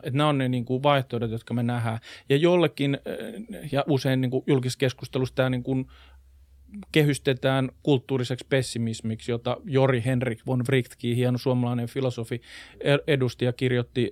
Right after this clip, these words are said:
tota, niin, humanismi elämänasenteena kirjassa. Kannattaa, kannattaa se katsoa, jos on kiinnostunut teknologiakritiikistä ja sivilisaatio, niin kuin, kriittisistä ajatuksista ilman, että menee minnekään, niin kuin, ääripäätyy, vaan että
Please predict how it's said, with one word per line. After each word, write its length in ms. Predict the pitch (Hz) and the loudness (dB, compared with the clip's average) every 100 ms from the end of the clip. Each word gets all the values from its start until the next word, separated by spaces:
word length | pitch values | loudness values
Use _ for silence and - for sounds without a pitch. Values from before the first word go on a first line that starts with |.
| 139 | -4
tota, 300 | 120 117 123 | -8 -4 -2
niin, 300 | 123 123 - 131 | -2 -4 -6 -2
humanismi 440 | 135 127 120 135 | 0 0 -2 0
elämänasenteena 680 | 139 135 123 127 117 120 117 | 2 2 0 -2 -2 -2 -4
kirjassa. 500 | - 123 123 123 - 120 - - - _ | -4 -4 -2 -4 -6 -8 -10 -20 -20 _
Kannattaa, 560 | 123 120 113 123 123 - | 0 2 0 0 0 -2
kannattaa 440 | 131 127 123 127 | -2 -2 0 0
se 120 | 120 | 0
katsoa, 380 | 123 123 120 120 | -2 -2 0 0
jos 120 | 120 | 0
on 120 | 120 117 | 0 -2
kiinnostunut 600 | - 120 117 - 127 - | 0 0 -2 -4 -4 -2
teknologiakritiikistä 1300 | 120 120 123 120 120 123 - 120 117 117 117 - 123 | -2 -2 -2 -2 -4 -4 -6 -6 -4 -4 -6 -6 -6
ja 160 | 131 - - - | -6 -6 -12 -12
sivilisaatio, 760 | - 127 120 120 123 117 123 120 - - - | -6 -2 -2 -4 -6 -4 -4 -4 -8 -14 -8
niin 140 | 127 | -6
kuin, 100 | - | -6
kriittisistä 720 | - 131 117 120 - 120 120 - | -2 0 0 -6 -6 -6 -4 -2
ajatuksista 840 | 143 131 - 123 - 117 - 117 - - | 0 -2 -6 -12 -8 -8 -4 -4 -4 -2
ilman, 320 | 139 127 123 | 2 4 2
että 220 | 117 - | 0 0
menee 280 | 123 123 123 | 0 0 0
minnekään, 560 | 120 120 117 - 123 117 | 0 0 -2 -4 -4 -2
niin 180 | 117 113 | -4 -4
kuin, 180 | 127 127 | -4 0
ääripäätyy, 760 | 131 117 117 123 123 - - | 0 -2 -4 -8 -8 -10 -10
vaan 220 | 113 - | -8 -10
että 220 | 113 - | -10 -12